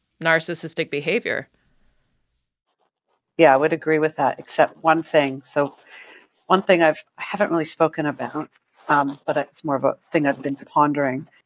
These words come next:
Speaker 2: I think Enlightenment was very much about the development of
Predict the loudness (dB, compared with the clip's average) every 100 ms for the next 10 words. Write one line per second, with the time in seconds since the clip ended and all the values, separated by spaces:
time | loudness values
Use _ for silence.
0 | _ 0 0 -4 -6 _ _ _ -2 4
1 | 2 2 -2 -2 -4 -8 -10 -10 -4 2
2 | 6 6 4 0 2 0 2 -4 0 0
3 | 0 _ -8 -2 2 4 2 0 -4 -6